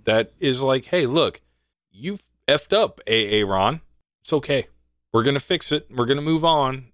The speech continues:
and everything's cool." Like, I'm not gonna hold that against you. To err is human.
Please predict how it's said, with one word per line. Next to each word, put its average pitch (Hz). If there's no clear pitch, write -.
and 104
everything's 110
cool." 113
Like, 107
I'm 139
not 180
gonna 160
hold 156
that 139
against 120
you. 87
To 123
err 131
is 110
human. 139